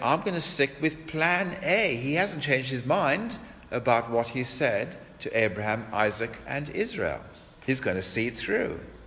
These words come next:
And therefore, God is going to, uh,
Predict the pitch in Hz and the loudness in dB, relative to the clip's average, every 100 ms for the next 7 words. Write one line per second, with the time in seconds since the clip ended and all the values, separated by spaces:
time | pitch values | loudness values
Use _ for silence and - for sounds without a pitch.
0 | - - - - - - - - - - | -20 -20 -20 -20 -20 -20 -20 -20 -20 -20
1 | - - - - - - - - - - | -20 -20 -20 -20 -20 -20 -20 -20 -20 -20
2 | - - - - - - - - - - | -20 -20 -20 -20 -20 -20 -20 -20 -20 -20
3 | - - - 104 107 101 98 95 95 90 | -20 -20 0 4 6 8 6 6 4 4
4 | 90 90 - 101 90 87 85 90 87 80 | 4 2 2 4 6 4 -2 -2 -2 -2
5 | 92 80 80 80 - - 80 80 | 0 2 0 -2 -10 -4 -2 0